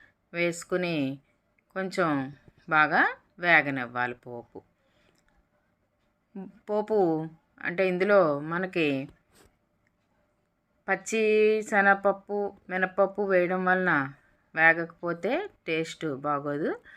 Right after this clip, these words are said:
అందువలన కొద్దిగా పోపు ఇలాగా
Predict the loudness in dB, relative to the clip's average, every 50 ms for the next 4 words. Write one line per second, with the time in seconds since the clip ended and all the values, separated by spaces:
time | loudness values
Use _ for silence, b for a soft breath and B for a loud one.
0 | B B B B B -10 -8 -6 -4 -4 -4 -4 -2 -2 -2 -2 -2 -2 -2 -2
1 | -2 -2 0 0 0 0 0 -2 -4 -6 -6 -6 -8 -10 -10 -10 -10 -12 -16 _
2 | _ _ _ -12 -8 -4 -4 -4 -4 -4 -4 -6 -6